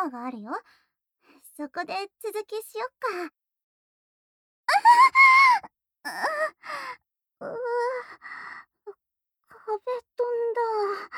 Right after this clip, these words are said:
だ。あ、びっくりしたけど、超嬉しいかも。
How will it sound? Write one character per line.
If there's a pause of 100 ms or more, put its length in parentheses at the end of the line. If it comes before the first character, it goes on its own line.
(880)
だ。
あ、 (460)
び
っ (260)
く
り
し
た
け
ど、 (1160)
超 (600)
嬉
し (100)
い
か
も。